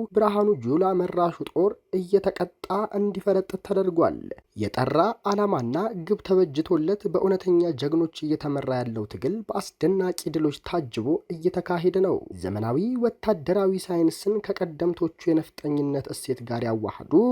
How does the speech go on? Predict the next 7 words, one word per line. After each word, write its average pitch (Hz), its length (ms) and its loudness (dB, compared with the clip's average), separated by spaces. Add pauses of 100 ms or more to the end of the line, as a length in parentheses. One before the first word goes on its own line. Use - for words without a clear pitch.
(140)
የጦር 113 420 -4
መሪዎች 120 520 2
በየአውደ 190 640 0
ውጊያው 175 400 2
ተከስተዋል። 180 720 -4 (220)
የትናንትና 113 840 -2 (320)
የዛሬ 214 380 4